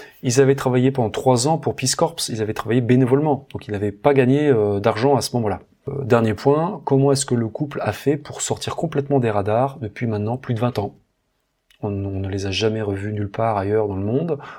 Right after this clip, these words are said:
C'est quand même étonnant maintenant à notre époque, hein, surtout avec, avec tous les réseaux sociaux, tout le monde a des smartphones, tout le monde peut prendre, euh, filmer ou prendre des photos. Euh, donc c'est quand même étonnant. Ce n'est pas impossible de pas-, de passer en dessous du radar, mais, euh, ça devient quand même plus difficile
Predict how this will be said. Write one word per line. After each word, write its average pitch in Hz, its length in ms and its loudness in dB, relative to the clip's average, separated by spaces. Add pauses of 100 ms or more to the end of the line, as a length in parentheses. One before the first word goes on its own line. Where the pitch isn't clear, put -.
C'est - 180 -4
quand 117 120 -4
même 117 180 2
étonnant 127 300 2
maintenant 117 220 2
à 110 40 -2
notre 107 180 -4
époque, 156 320 0
hein, 110 60 -4
surtout 117 400 -2
avec, 98 140 -6 (220)
avec 123 240 6
tous 131 120 0
les 123 100 6
réseaux 110 220 2
sociaux, 135 460 -2
tout 139 100 0
le 127 80 4
monde 117 80 0
a 110 40 0
des 107 80 -4
smartphones, 127 680 0 (280)
tout - 120 -12
le 117 80 0
monde 127 100 2
peut 120 100 -2
prendre, 117 300 0
euh, 101 100 -4
filmer 120 380 2
ou 127 80 4
prendre 110 220 -2
des 107 100 -2
photos. 127 380 -4 (960)
Euh, 104 580 0
donc 117 220 0
c'est - 100 -2
quand 120 160 0
même 127 120 4
étonnant. 117 320 -4 (180)
Ce - 160 -4
n'est 117 80 2
pas 127 120 0
impossible 127 420 0
de 107 140 -2
pas-, 107 240 -2
de 104 200 -4
passer 107 320 -2
en 113 40 0
dessous 107 140 -6
du 110 100 -4
radar, 120 360 2
mais, 123 240 6
euh, 110 180 4
ça 113 160 0
devient 113 220 0
quand 113 100 0
même 120 200 2 (260)
plus 165 140 -2
difficile 135 600 0